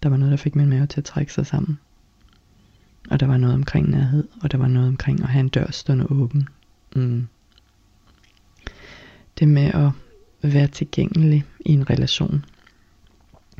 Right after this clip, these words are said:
Og det er sådan set underordnet, hvilken relation det er. Når jeg taler om at være tilgængelig i en relation,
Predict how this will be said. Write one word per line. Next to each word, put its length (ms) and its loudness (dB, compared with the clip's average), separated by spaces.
Og 100 0
det 60 4
er 40 4
sådan 180 0
set 180 -2
underordnet, 600 0
hvilken 520 0
relation 460 0
det 100 0
er. 200 0
Når 120 4
jeg 100 2
taler 300 2
om 140 2
at 100 2
være 120 2
tilgængelig 720 0
i 80 0
en 180 2
relation, 540 -2